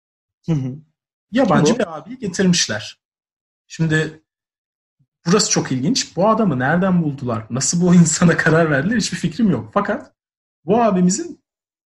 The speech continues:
Speaker 2: normalde Hollywood'da çalışan bir abi. Bu arada
Speaker 1: Hı.
Speaker 2: şeyde çalışmış yani. Ee, Casino Royale'de çalışmış, Harry Potter'da çalışmış, bir tanesinde
Speaker 1: Hadi ya.
Speaker 2: ne çalışmış falan.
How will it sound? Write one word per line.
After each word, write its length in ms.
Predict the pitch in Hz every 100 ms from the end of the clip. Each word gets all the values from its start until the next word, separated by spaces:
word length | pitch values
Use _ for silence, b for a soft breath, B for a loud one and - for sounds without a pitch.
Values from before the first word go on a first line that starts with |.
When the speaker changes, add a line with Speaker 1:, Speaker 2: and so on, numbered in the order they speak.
| _
Speaker 2:
normalde 380 | 165 190 143 185
Hollywood'da 480 | 240 190 143 - 131
çalışan 460 | - 117 - 254 214
bir 180 | 165
abi. 280 | 139 170 269 - - _ _
Bu 100 | 131
arada 100 | 127
Speaker 1:
Hı. 60 | 131
Speaker 2:
şeyde 240 | - 135 - _ _
çalışmış 460 | - 110 101 - -
yani. 220 | 101 101 98 _ _
Ee, 260 | 107 107 104 107
Casino 320 | 113 - 117
Royale'de 460 | 113 113 113 113 110
çalışmış, 640 | 123 110 - 117 110 -
Harry 160 | 117 110
Potter'da 440 | 113 120 113 117
çalışmış, 500 | 123 113 - - -
bir 60 | -
tanesinde 420 | 120 113 113 143
Speaker 1:
Hadi 60 | 175
ya. 80 |
Speaker 2:
ne 60 | 202
çalışmış 800 | 277 _ _ _ _ _ - -
falan. 280 | 120 151